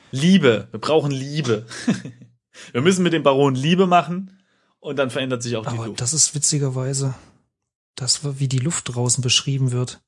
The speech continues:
Speaker 1: Ey,
Speaker 2: Lass uns
Speaker 1: es
Speaker 2: noch
Speaker 1: ist
Speaker 2: mal
Speaker 1: doch,
Speaker 2: als letztes
Speaker 1: es
Speaker 2: in dieser Folge
Speaker 1: Ja, den Baron streicheln, das wolltest
Speaker 2: nach
Speaker 1: du
Speaker 2: Westen
Speaker 1: sagen, ne?
Speaker 2: gehen.
Speaker 1: Das ist natürlich klar. Streichel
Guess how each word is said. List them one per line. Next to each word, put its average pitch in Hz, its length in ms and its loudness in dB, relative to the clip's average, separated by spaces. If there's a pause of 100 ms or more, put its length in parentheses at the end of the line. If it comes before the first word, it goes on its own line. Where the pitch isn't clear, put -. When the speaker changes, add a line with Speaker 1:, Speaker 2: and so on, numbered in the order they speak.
(460)
Speaker 1:
Ey, 147 160 4
Speaker 2:
Lass 135 180 0
uns 233 140 2
Speaker 1:
es 143 60 6
Speaker 2:
noch 202 100 0
Speaker 1:
ist 180 80 2
Speaker 2:
mal 185 80 0
Speaker 1:
doch, 151 220 4
Speaker 2:
als 143 260 2
letztes 160 300 2
Speaker 1:
es - 40 0
Speaker 2:
in 160 80 0
dieser 143 240 -2
Folge 143 540 -4 (480)
Speaker 1:
Ja, 131 320 -2 (480)
den 147 180 0
Baron 147 320 2
streicheln, 120 520 0
das 113 160 0
wolltest 123 260 0
Speaker 2:
nach 123 80 -4
Speaker 1:
du - 60 -2
Speaker 2:
Westen 110 300 2
Speaker 1:
sagen, 131 60 2
ne? 160 80 2
Speaker 2:
gehen. 220 380 -2 (160)
Speaker 1:
Das 123 140 4
ist 127 80 0
natürlich 120 380 0
klar. - 300 -6
Streichel 147 680 2